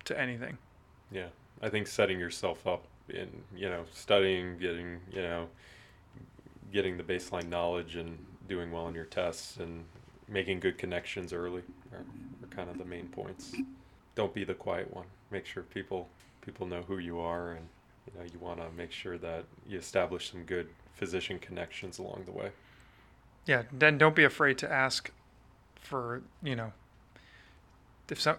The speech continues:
Speaker 1: you know, you don't have to be as direct as, "Will you be my mentor?"
Speaker 2: Mm-hmm.
Speaker 1: But you can ask people, say, "Hey, do you mind if I follow you an extra day in clinic? Do you mind if we sit down and grab a cup of coffee and tell me about what's going on?" I mean, I think most,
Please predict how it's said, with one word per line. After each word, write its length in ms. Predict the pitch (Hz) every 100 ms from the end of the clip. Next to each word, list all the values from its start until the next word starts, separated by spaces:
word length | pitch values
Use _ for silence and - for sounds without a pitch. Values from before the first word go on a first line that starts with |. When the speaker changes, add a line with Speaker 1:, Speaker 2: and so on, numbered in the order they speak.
| 131
Speaker 1:
you 80 | 151
know, 80 | 135
you 80 | 127
don't 180 | 143
have 100 | 123
to 60 | 123
be 140 | 120 127
as 120 | 117
direct 340 | 123 127 127
as, 120 | 120 139
"Will 100 | 135
you 100 | 131
be 140 | 131
my 140 | 123 120
mentor?" 500 | 131 135 120 113 113
Speaker 2:
Mm-hmm. 220 | 107 95
Speaker 1:
But 240 | 139 123 151
you 140 | 139
can 180 | 135 120
ask 280 | 120 120 -
people, 280 | 143 135 139
say, 160 | 139
"Hey, 300 | 175 208 156
do 80 | 131
you 80 | 127
mind 240 | 131 131
if 120 | 123
I 320 | 123 123 120 - - - - - - - - - -
follow 300 | - 135 139
you 160 | 135 135
an 60 | 127
extra 260 | 120 127
day 100 | 123
in 80 | 120
clinic? 340 | 135 117 107
Do 80 | 123
you 100 | 127
mind 260 | 127 127 127
if 400 | 127 - - - - - -
we 100 | 143
sit 200 | - 143
down 280 | 135 131 127
and 200 | 123 120 - -
grab 180 | 131
a 20 | 135
cup 140 | 139
of 60 | -
coffee 360 | 131 127 127
and 260 | 120 113 113 - - -
tell 180 | - 135
me 120 | 127
about 200 | 123 123
what's 200 | 127 123
going 240 | - 123 120
on?" 160 | 117 -
I 80 | 139
mean, 220 | 127 123
I 80 | 120
think 240 | 131 -
most, 480 | 135 147 139 -